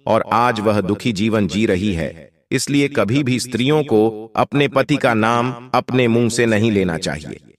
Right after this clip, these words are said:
अब तुम्हारा दूसरा प्रश्न था, कौन सी स्त्री को जीवन में कभी सुख नहीं मिलता है? तो समझ लो, जो स्त्रियां अपने पति के बिना अनुमति के किसी तीर्थ स्थान या उत्सव में जाती है, उनके जीवन में कभी सुख नहीं आता।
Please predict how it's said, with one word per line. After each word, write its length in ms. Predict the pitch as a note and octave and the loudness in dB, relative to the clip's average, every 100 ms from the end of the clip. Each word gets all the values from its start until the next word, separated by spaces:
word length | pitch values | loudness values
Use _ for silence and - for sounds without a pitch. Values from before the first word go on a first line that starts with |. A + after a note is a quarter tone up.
| _ _ _ | _ _ _
अब 140 | A#2+ - | -2 0
तुम्हारा 320 | E3 C#3+ D#3 | 0 2 0
दूसरा 360 | C#3+ C3+ C3 C#3 | 0 -2 0 0
प्रश्न 340 | B2+ B2+ B2 | 2 0 0
था, 560 | A2 A2+ G#2+ G#2+ G#2+ _ | 0 0 -2 -4 -16 _
कौन 220 | C#3+ E3+ | 0 0
सी 180 | D#3+ C#3 | 0 -2
स्त्री 300 | - C#3 A3 | -4 0 0
को 380 | - C#2 - C2+ _ _ - | 0 -8 -10 -20 _ _ -6
जीवन 360 | F2+ C3+ D#3 | 0 2 2
में 160 | D#3+ D3+ | 2 2
कभी 260 | C3 A#2 B2 | 0 0 0
सुख 260 | - D3+ | 0 0
नहीं 240 | C3 A#2+ A#2 | 0 2 2
मिलता 360 | G#2+ A#2 A2 | 2 2 0
है? 360 | G#2+ A2 G#2+ A2 A#2+ | 2 0 -2 -6 -4
तो 80 | |
समझ 380 | B2 A#2+ A#2+ E2 | 0 2 0 0
लो, 340 | D#2 - D2 - _ E2+ | -4 -8 -14 -20 _ 0
जो 180 | C3 | 2
स्त्रियां 460 | B2 C3+ C3+ C#3+ D3 | 2 0 0 2 2
अपने 340 | A#2 - C#3 | 0 0 0
पति 280 | - A#2+ C#3 | 2 0 0
के 180 | B2 A#2+ | -2 0
बिना 280 | G2 A2 A#2+ | 2 2 0
अनुमति 520 | - A2+ A#2+ A#2+ B2+ | 0 2 2 2 -2
के 220 | A#2 A2+ | 0 0
किसी 360 | A2 A2+ A#2+ G#2+ | 0 -4 -2 -2
तीर्थ 520 | A#2 G#2+ C#3 C#3 C#3 | -2 0 2 2 -2
स्थान 500 | - - A2+ A#2+ B2+ | -10 -4 0 2 2
या 160 | A2+ A2 | 2 2
उत्सव 480 | A2+ - A#2 B2 | 0 -2 0 0
में 240 | G#2 G#2+ F2 | 2 0 0
जाती 420 | G#2 G#2 A2 A#2 | 0 0 0 -2
है, 380 | F2+ C#2+ F2+ C#2+ _ - | -2 -4 -8 -20 _ 0
उनके 300 | C3 C3+ D#3+ | 0 2 0
जीवन 340 | A#2 C3 C3+ | 0 2 2
में 160 | B2+ A#2 | 2 2
कभी 280 | A#2+ G#2+ A2+ | 2 0 0
सुख 240 | A#2+ G#2+ | -2 -2
नहीं 280 | F2+ D#2+ D#2+ | -2 -2 -2
आता। 480 | C2+ B1 G1+ G#1+ | -4 -10 -14 -18